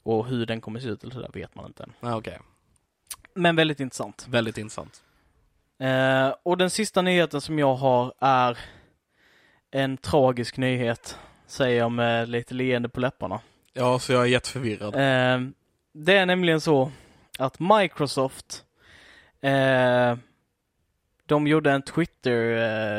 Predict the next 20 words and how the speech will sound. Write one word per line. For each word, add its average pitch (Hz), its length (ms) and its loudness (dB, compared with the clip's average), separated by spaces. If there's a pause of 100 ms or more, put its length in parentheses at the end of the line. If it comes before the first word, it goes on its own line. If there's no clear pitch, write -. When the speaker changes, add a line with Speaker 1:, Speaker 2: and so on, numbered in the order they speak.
(600)
Speaker 1:
eh, 113 340 -12
omröstning. 117 600 -12 (440)
Speaker 2:
Okej. 110 480 -8 (500)
Speaker 1:
Och 110 140 -12
de 117 180 -6
sa, 110 460 0 (920)
"Om 170 500 4 (200)
vi 156 220 2
får 139 200 -2
tjugotusen 135 1000 -2
likes - 640 -8 (640)
på 117 120 -4
den 113 100 -8
här 101 100 -2
posten 98 540 -8 (640)
så - 160 -20
kommer 107 240 -10
vi 113 160 -4
att - 280 -12 (100)
återinföra 104 1160 -6